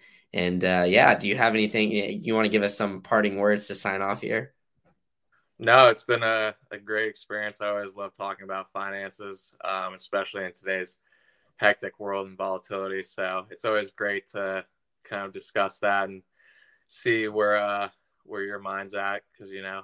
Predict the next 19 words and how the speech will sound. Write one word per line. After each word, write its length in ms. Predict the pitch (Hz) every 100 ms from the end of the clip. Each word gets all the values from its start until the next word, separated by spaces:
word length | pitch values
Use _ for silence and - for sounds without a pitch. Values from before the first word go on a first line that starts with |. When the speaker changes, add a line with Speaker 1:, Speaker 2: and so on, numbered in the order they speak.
| 101
Speaker 2:
I 60 |
know 220 | 101 98
we 100 | 98
talk 320 | 98 107 98 98
about 240 | 95 95
things 280 | 101 98 98
offline, 580 | 98 95 104 98 98 95 _ -
um, 460 | 92 92 95 95 92
but 320 | 92 92 95 - _ _
it's 160 | -
always, 340 | 101 98 - _ -
it's 120 | -
always 200 | 110 98
fun 280 | - 98 98
to 180 | 98 - _ - - _
hop 280 | 120 107 110
on 200 | 110 110
and 100 | 110
give, 260 | 113 113